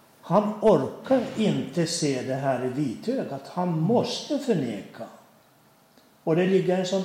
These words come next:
otrolig sorg bakom det, vad som har hänt. Men utåt är han kaxig och liksom ganska stort ego så där visar fram.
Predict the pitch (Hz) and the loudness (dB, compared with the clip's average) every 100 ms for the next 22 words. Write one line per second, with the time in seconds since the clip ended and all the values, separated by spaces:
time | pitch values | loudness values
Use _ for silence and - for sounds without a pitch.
0 | - 220 214 - 247 285 190 143 143 196 | 0 -2 -2 -4 0 2 4 2 0 2
1 | 196 131 131 123 180 147 110 104 - - | 2 2 -2 -4 -4 -6 -6 -10 -14 -18
2 | - _ _ - 160 151 151 147 175 104 | -20 _ _ -4 -2 0 0 -2 -4 -4
3 | - - - - - _ 160 196 165 202 | -10 -16 -20 -20 -20 _ 0 0 0 2
4 | 226 190 151 143 139 - 190 - - - | 0 0 -2 -4 -4 -6 -8 -8 -8 -6
5 | 165 98 - - - _ _ _ _ _ | -6 -6 -14 -20 -20 _ _ _ _ _
6 | _ - 151 143 - 139 131 - - - | _ -8 -6 -4 -2 -2 -4 -10 -18 -20
7 | - - - _ _ _ _ _ 151 151 | -20 -20 -20 _ _ _ _ _ 0 0
8 | - 147 - 156 - - 240 196 120 135 | 0 -2 2 2 2 0 2 2 0 0
9 | 247 185 180 139 135 127 139 131 139 - | 0 0 -2 -2 -2 -2 -4 -2 -6 -2
10 | 170 110 | 0 -2